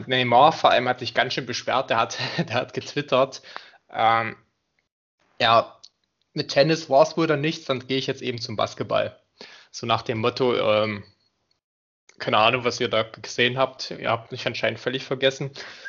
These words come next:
<laughs> Äh, gebe ich ihm zum Teil tatsächlich auch recht, weil Messi und Ronaldo haben natürlich die letzte Saison, vor allem Messi, ähm, in der Champions League blamabel rausgeflogen, keinen einzigen Titel gewonnen.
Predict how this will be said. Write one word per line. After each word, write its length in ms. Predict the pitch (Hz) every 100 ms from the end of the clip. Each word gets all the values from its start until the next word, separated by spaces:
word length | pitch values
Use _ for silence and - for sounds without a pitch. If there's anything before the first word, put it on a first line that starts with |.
| - -
<laughs> 680 | - - - - 196 208 165 143 156 - - - - 190 - - - - - - _ - _ -
Äh, 420 | 123 123 123 123 - _ _ _ _ _ _ 151
gebe 320 | - 156 170
ich 120 | 190
ihm 100 | 160
zum 180 | 160 147
Teil 220 | 139 147
tatsächlich 420 | 147 - 143 147
auch 100 | 127
recht, 260 | 135 - -
weil 120 | 131
Messi 280 | 127 - 143
und 80 | 123
Ronaldo 380 | 120 120 127
haben 120 | 131 127
natürlich 280 | 120 123 113
die 100 | 113
letzte 300 | 120 127 110
Saison, 360 | 110 117 117 - -
vor 200 | - 123
allem 400 | 131 165 156 123
Messi, 480 | 139 - 165 160 160
ähm, 440 | - 123 123 123 120
in 100 | 131
der 80 | 123
Champions 340 | - 135 139 -
League 160 | 139
blamabel 460 | 131 117 113 139 135
rausgeflogen, 580 | 127 135 - - 143 139
keinen 200 | 127 85
einzigen 380 | 135 - 131
Titel 280 | 113 - 165
gewonnen. 400 | 151 127 135 139